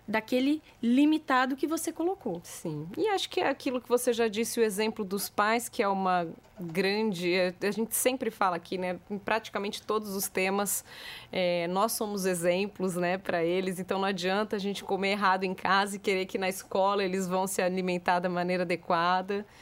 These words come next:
Speaker 2: E acho que o ambiente também, né? Aonde vai ser feito aí esse lanchinho, é muito legal. A, o pai ficar ligado também nisso, né? O pai, a mãe, a própria escola se preocupar, porque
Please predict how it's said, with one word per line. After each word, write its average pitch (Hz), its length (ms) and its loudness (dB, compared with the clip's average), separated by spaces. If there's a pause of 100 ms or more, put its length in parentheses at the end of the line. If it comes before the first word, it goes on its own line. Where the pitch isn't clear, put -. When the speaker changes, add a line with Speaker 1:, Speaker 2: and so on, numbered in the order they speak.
(500)
Speaker 2:
E 277 140 2
acho 294 180 -2
que - 60 -2
o 381 60 2
ambiente 392 460 4
também, 262 380 4
né? 254 320 0
Aonde 220 400 0
vai 214 140 0
ser 208 180 -2
feito 208 380 0
aí 190 140 0
esse 196 280 -2
lanchinho, 214 840 0
é 220 80 2
muito 220 320 -2
legal. 190 520 2 (140)
A, - 160 -2
o - 100 -6
pai 240 280 0
ficar - 200 -2
ligado 185 460 0
também 185 320 -4
nisso, 170 320 -2
né? 190 220 -2
O 190 80 -4
pai, 196 400 2
a 180 40 -2
mãe, 202 300 -2
a 196 60 -2
própria 208 260 -6
escola 202 320 -2
se - 140 -10
preocupar, 202 480 0
porque 277 480 0